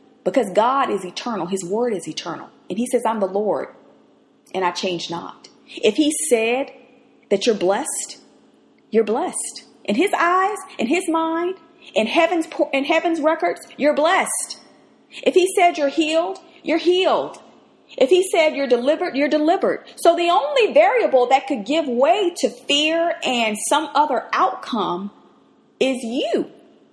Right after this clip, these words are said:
changing who you're looking to, i e changing your focus, and changing what you're believing in.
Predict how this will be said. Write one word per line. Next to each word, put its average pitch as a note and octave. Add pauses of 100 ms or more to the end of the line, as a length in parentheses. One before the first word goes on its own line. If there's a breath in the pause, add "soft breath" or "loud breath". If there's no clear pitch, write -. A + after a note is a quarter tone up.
(300)
changing A#3
who A3
you're F#3
looking E3+ (120)
to, D#4+ (1200)
i A3
e B3
changing G#3
your E3
focus, A3+ (1160 loud breath)
and A#3+
changing C#4+
what A3+
you're G#3
believing F#3
in. D#3+